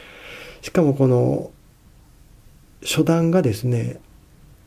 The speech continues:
アメリカの放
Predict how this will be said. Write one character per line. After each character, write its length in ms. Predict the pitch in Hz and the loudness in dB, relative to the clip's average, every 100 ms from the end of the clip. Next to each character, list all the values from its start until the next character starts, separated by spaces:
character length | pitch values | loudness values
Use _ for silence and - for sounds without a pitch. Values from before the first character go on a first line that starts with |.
| _ _ - | _ _ -8
ア 120 | 165 | 0
メ 120 | 156 | 2
リ 140 | 147 143 | 2 0
カ 460 | - 143 135 151 - - - _ _ - | 2 2 2 0 -6 -16 -20 _ _ -4
の 320 | 180 160 - - - - _ - | 2 2 2 -4 -20 -20 _ -16
放 160 | - | -4